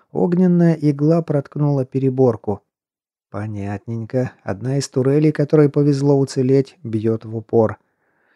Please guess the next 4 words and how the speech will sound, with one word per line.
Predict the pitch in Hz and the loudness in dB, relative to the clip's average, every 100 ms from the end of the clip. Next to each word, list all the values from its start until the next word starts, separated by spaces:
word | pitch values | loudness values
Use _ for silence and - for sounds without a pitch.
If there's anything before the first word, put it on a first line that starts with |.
| _ | _
Силовое | - 131 131 160 185 | -4 0 0 2 2
поле | 165 170 165 | 2 2 2
крейсера | 151 170 175 156 156 151 | 0 0 0 0 0 0
отключено, | 147 - 170 180 - 110 98 | 0 -2 -2 -2 -4 -6 -8